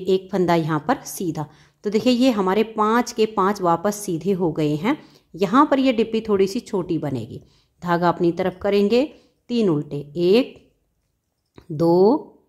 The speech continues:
और ये तीन। अब सेम तरीके से आगे डिजाइन को बनाते हुए यहाँ तक इसे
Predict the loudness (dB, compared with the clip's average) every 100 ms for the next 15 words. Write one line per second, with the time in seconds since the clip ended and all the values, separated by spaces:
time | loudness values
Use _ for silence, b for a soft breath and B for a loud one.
0 | _ _ _ _ _ _ _ -6 -4 2
1 | 4 4 0 -20 _ _ -8 -6 -6 B
2 | B B -2 -2 -2 2 4 6 4 2
3 | 0 0 -2 0 -2 -2 -4 -2 -2 -2
4 | 0 0 -2 0 0 -2 -14 -4 0 2
5 | 0 -2 -6 -2 -2 -2 B B -6 -4
6 | -2 -2 -4 -6 -6 -2